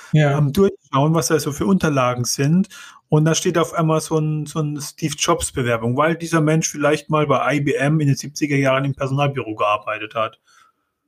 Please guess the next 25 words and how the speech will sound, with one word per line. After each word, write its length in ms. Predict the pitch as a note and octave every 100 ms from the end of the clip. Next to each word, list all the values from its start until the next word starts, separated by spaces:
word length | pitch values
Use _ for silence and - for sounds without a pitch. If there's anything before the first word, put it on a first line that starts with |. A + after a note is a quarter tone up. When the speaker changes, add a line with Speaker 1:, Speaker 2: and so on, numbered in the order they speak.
| _ _ _ _ _ _ _ -
Speaker 1:
Ja, 260 | C3+ B2
Speaker 2:
Ja. 160 | C#3 C#3+
Speaker 1:
mö-, 80 | D3 - - _ -
möglich 480 | C3 D3 E3 G3 G3
ist 140 | -
ja 100 | F#3+
alles. 180 | E3 D#3
Speaker 2:
Manchmal, 280 | E3+ F#3 E3 _ _ _ _
manchmal 320 | - D#3+ F#3 E3+
sind 200 | F#3+ E3+
die 140 | E3
Wege 260 | F#3 F3+ F3
ja 240 | E3 D#3+
ein 100 | D#3
bisschen 680 | E3+ - E3+ D#3+ D#3 D#3 D3
komisch, 480 | F#3+ F3 C3+ C3
ne? 120 | C#3+ D#3
Ich 120 | D#3+
sag 200 | D3+ D3
nur, 380 | D3+ E3+ F3 F3 - - -
ähm, 420 | E3+ D3+ D3+ D#3 D3+
Müslischale 720 | D#3 F3+ F3 F3 - D#3+ D#3 D#3
von 160 | D#3
der 100 | D3+
Ming-Dynastie. 960 | D#3+ F3 D3 B2+ A#2+ - - A#2+ A2